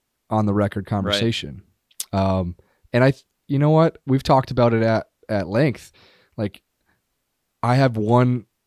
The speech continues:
Speaker 1: personal phone call with Phil Mickelson that was n-, also never made clear on or off the
Speaker 2: <laughs>
Speaker 1: record.
Speaker 2: Yeah.
Speaker 1: And, uh, you know, if, if that's an example of how Phil,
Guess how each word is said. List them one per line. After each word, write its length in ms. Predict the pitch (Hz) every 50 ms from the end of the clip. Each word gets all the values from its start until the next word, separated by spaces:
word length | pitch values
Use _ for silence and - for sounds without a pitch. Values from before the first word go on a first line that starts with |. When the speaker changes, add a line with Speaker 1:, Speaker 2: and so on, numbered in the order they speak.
| _ _ _ _ _ _ _ _ _ _ _
Speaker 1:
personal 680 | - - 127 127 - - - 120 117 117 117 113 110 117
phone 360 | - - - 123 120 120 120
call 380 | - - 120 117 113 113 107 101
with 120 | 110 104
Phil 200 | - - 120 113
Mickelson 600 | 110 110 107 - 117 104 - - 113 107 110 110
that 140 | 110 107 104
was 180 | 107 107 - -
n-, 60 | 117 - _ _ -
also 320 | 120 127 123 - 120 110
never 280 | 107 107 110 107 113 110
made 260 | 107 110 110 101 -
clear 320 | - - 120 113 110 110 110
on 200 | 107 107 110 107
or 140 | 104 107
off 160 | 107 110 107 -
the 80 | - 101
Speaker 2:
<laughs> 120 | 101 107
Speaker 1:
record. 360 | 117 113 110 98 104 110 113 - _ - _ _ - - _ _ _ _
Speaker 2:
Yeah. 300 | - 110 117 117 110 101 - -
Speaker 1:
And, 520 | 123 123 120 120 120 123 127 123 123 - - _
uh, 460 | - 127 120 120 120 120 120 120 120 - - _ _ _ _ _ _ _ _ _ _ _ _ _ _ -
you 80 | 160 156
know, 300 | 127 113 113 127 143 - -
if, 240 | 147 131 - - - _ _ _ _ _ _ _ _ _ _ _ _ _ _ _ _ _ _ _ _
if 100 | - 120
that's 280 | - 131 139 151 - -
an 120 | 160 135
example 540 | 135 120 101 - 120 127 143 147 - 123 113
of 80 | 117 104
how 260 | 107 123 117 117 113
Phil, 680 | 107 - - - - 127 123 123 123 123 117 120 123 -